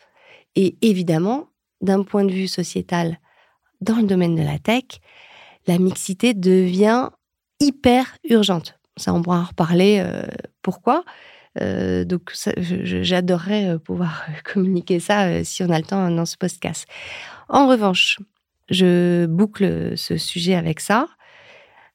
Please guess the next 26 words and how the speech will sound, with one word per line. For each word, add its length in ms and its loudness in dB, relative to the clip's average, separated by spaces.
À 60 -2
un 20 4
moment 240 4
donné, 460 4
avec, 320 -2
euh, 60 2
Numéum, 420 4
donc, 240 -2
euh, 220 2
ex-Syntec 800 -2
Numérique 720 0
et, 340 -4
euh, 300 -4
autre, 360 -6
euh, 460 -2
association 760 -6
Tech 220 2
in 80 6
France, 380 -4
donc 200 -2
on, 80 4
nous 260 2
étions 340 0
deux 340 2
gros 440 0
organismes, 720 0